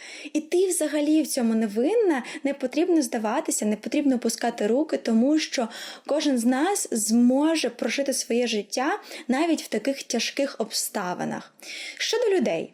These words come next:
які знали, що Кая існує, і навіть придумали називати її болотяним дівчиськом, замість того, щоб допомогти маленькій дівчинці. Вона тільки один день була в школі і пішла звідти, тому що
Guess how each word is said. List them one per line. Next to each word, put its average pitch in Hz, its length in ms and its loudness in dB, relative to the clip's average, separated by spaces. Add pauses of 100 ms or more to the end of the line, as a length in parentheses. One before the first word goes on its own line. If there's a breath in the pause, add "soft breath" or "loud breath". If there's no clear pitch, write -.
які 220 280 0
знали, 269 400 0
що 240 300 -2
Кая 302 320 -2
існує, 208 640 -2
і 330 140 4
навіть 240 680 0
придумали 359 720 0 (320 loud breath)
називати 339 540 0
її 381 240 2
болотяним 302 680 2
дівчиськом, - 840 -2 (500 loud breath)
замість 214 280 0
того, 415 200 0
щоб 220 240 -2
допомогти 226 460 0
маленькій 202 420 0
дівчинці. - 580 -6 (320 loud breath)
Вона 320 200 2
тільки 392 240 0
один 311 480 2
день 240 340 -2
була 214 200 0
в 190 80 -6
школі 403 500 0
і 269 60 0
пішла 208 400 -2
звідти, 349 400 0
тому 247 340 2
що 202 240 -6